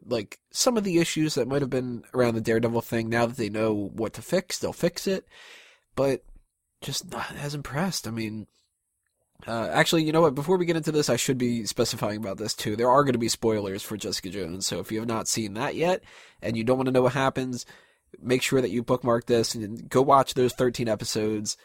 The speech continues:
and then come back and check us out, too, 'cause we will be spoiling Jessica Jones. We're gonna kind of ignore Daredevil for now, 'cause you can check out our Daredevil review, 'cause that's been up since, you know, a couple months ago and stuff, but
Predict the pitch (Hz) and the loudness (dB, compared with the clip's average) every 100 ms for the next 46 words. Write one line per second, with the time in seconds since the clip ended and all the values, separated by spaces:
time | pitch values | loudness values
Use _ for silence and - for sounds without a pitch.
0 | _ - 110 117 120 - 104 104 101 101 | _ -4 0 0 0 -2 -4 -2 -4 -6
1 | - 101 104 101 90 - 95 120 127 127 | -8 -6 -6 -6 -6 -6 -8 -8 -2 4
2 | 139 131 120 123 120 110 107 110 - 80 | 6 6 2 2 2 2 -4 -8 -10 -10
3 | 98 92 - 123 123 120 123 110 110 - | -10 -10 -8 -4 -2 -2 -2 -2 -6 -14
4 | - - - _ 180 185 165 139 135 123 | -20 -20 -20 _ 2 4 6 6 6 6
5 | 127 120 127 123 120 117 117 113 117 - | 6 2 2 2 2 0 -4 -2 -2 0
6 | 113 110 107 110 117 113 113 113 113 120 | 0 0 0 -2 0 0 0 -4 -4 -4
7 | 110 107 110 - 101 107 - 110 101 - | -4 -4 -6 -8 -6 -6 -6 -6 -4 -4
8 | - - 104 92 - 98 87 - 80 107 | -6 -8 -8 -10 -10 -8 -10 -12 -10 -8
9 | - 98 98 98 107 104 - 101 | -8 -6 -6 -6 -6 -6 -4 -8